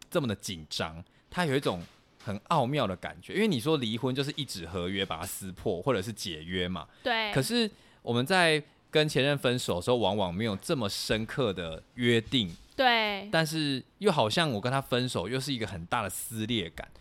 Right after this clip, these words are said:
Speaker 2: 没错。
Speaker 1: 那我今天想要问，用简单几个问题来，来帮助听友厘清这个主题到底要怎么去思考哈。所以第一个问题，我想要先问你。
Speaker 2: 要一开始就这么直接，
Speaker 1: 对，我要先问你，
Speaker 2: 是不是？
Speaker 1: 我要先问你。
Speaker 2: 好，请说。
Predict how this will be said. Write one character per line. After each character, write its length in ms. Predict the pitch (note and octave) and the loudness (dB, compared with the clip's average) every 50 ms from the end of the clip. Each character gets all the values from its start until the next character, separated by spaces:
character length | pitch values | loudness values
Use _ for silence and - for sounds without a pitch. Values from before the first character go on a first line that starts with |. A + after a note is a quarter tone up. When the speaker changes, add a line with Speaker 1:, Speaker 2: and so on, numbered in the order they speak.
| - | -12
Speaker 2:
没 180 | - A3 G#3 G#3+ | -8 -8 -6 -6
错。 220 | G3+ - B3 A3 | -6 -4 0 2
Speaker 1:
那 120 | G#3 G3+ F3+ | 2 2 2
我 220 | D3+ A#2 G#2+ G#2 | 2 0 0 0
今 100 | G2 C#3 | 2 2
天 80 | C#3+ D3 | 2 2
想 200 | C#3 - G#2 G2+ | 2 0 0 2
要 100 | G#2+ A#2+ | 2 2
问， 180 | C3 C#3 C3 | 0 0 -2
用 200 | - D3+ C#3 C3 | 0 0 0 0
简 180 | A#2+ - F2+ F2 | 0 -2 -4 -2
单 180 | F#2+ G#2 G#2 G#2 | -2 -2 -2 -4
几 120 | - F#2+ | -6 -8
个 180 | E2+ E2 D#2+ - _ _ - | -10 -12 -12 -12 _ _ -2
问 180 | - C#3+ A2+ | 0 0 0
题 180 | F#2+ - G2 E2+ | 0 -2 -6 -10
来， 300 | E2 D#2+ D#2+ D#2+ D#2+ E2 - _ - - | -12 -12 -12 -12 -14 -16 -18 _ -14 -10
来 380 | G2 F2 E2 E2 E2 E2+ E2+ E2+ E2+ E2+ F2 - _ - - _ _ _ - - - | -6 -6 -6 -6 -6 -6 -8 -8 -10 -12 -14 -16 _ -20 -20 _ _ _ -10 -2 2
帮 180 | B2 A#2+ B2 | 2 2 2
助 340 | B2 - C#3 B2+ A#2 A2 - - _ _ _ _ | 2 0 -2 -2 -2 -2 -6 -10 _ _ _ _
听 200 | - - B2 A2 A2 | -6 -2 -2 0 0
友 140 | G#2 F2 E2+ | 0 -2 -4
厘 180 | F2 F2 F2 | -6 -8 -8
清 320 | F2+ - - G#2+ G2 G2+ G2+ | -8 -6 -4 -2 -2 -2 -2
这 120 | - C3 | -2 -2
个 100 | A#2 G#2 | -2 -2
主 180 | F2+ - G2+ F2 | -4 -4 -8 -12
题 140 | - - E2+ | -12 -12 -6
到 160 | - A2 G2 | -2 -2 -2
底 120 | F2+ F2+ | -2 -4
要 120 | E2 F2+ F#2 | -4 -4 -4
怎 120 | F#2 - | -4 -6
么 60 | E2+ | -6
去 60 | F#2 F#2+ | -8 -6
思 260 | F#2 - - - F2 | -6 -8 -10 -12 -12
考 260 | E2+ - - - - | -12 -10 -10 -10 -10
哈。 160 | - - - - - - - | -10 -14 -14 -16 -16 -16 -4
所 160 | - - C#3+ | 2 4 4
以 40 | B2+ | 4
第 140 | B2+ E3 D#3+ | 4 2 0
一 40 | |
个 100 | B2+ A#2 | 2 2
问 140 | A2+ C3 C3 | 0 0 0
题， 100 | A#2 G#2+ | -2 -2
我 80 | E2+ F2+ | -4 -4
想 140 | - F#2+ F2 | -4 -4 -4
要 60 | G2 | -4
先 220 | F#2+ - F2+ F2 | -4 -4 -6 -4
问 160 | F2+ G2 F#2 E2+ - | -2 -2 -2 -2 -4
你。 120 | - - - - - - _ _ - | -12 -18 -20 -20 -20 -20 _ _ -4
Speaker 2:
要 180 | - F4 F#4 | 0 2 2
一 60 | F#4+ F#4 | 2 2
开 200 | - F#4+ F4+ F#4+ | 0 0 0 0
始 80 | F4 | 0
就 140 | C#4 C4 D4 | 0 0 0
这 80 | C#4+ F4+ | 0 0
么 100 | D4+ C4 | 0 0
直 180 | A3 - G#3+ | -2 -6 -4
接， 40 | A3 | 2
Speaker 1:
对， 140 | B2+ B2 A2 | 4 6 6
我 80 | G#2 | 8
要 100 | G#2 A#2+ | 8 6
先 240 | C#3 - D3+ C3+ C3 | 6 6 6 4 4
问 240 | C#3 C#3+ C3+ A2+ G2+ | 4 4 4 4 2
你， 60 | F#2 | -2
Speaker 2:
是 60 | F2+ | -4
不 20 | F2+ | -2
是？ 60 | F2+ | 0
Speaker 1:
我 40 | - | 2
要 60 | G#3+ | 2
先 160 | A3 - A2+ G#2+ | 2 2 2 2
问 160 | A#3 B2+ A#2 | 2 2 2
你。 60 | G#2 | 2
Speaker 2:
好， 20 | |
请 0 | |
说。 340 | C3+ C4 C4 C4 C4 C4 C#4 | 2 2 4 4 2 2 0